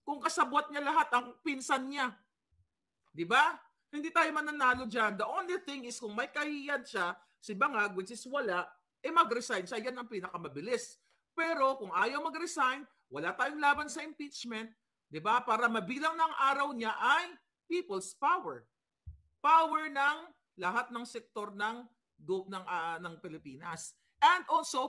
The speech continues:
pwede rin polvoronic power. Ano yung polvoronic power? Sabi ko nga, you'll never know, baka magkaroon ng premiere night.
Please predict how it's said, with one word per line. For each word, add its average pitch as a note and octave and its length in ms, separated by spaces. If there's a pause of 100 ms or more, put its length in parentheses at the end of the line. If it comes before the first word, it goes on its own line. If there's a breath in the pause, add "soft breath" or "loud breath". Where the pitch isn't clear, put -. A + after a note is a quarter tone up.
pwede F3 240
rin A3+ 160
polvoronic A#3+ 720
power. E4+ 480 (320)
Ano A#3+ 160
yung C4 160
polvoronic B3 640
power? B3+ 320
Sabi D#3+ 240
ko C4 160
nga, C4+ 160 (240 soft breath)
you'll A#3 160
never B3+ 320
know, A#3+ 160
baka G#3 240
magkaroon F#3+ 480
ng G#3 160
premiere E3 400
night. E4 400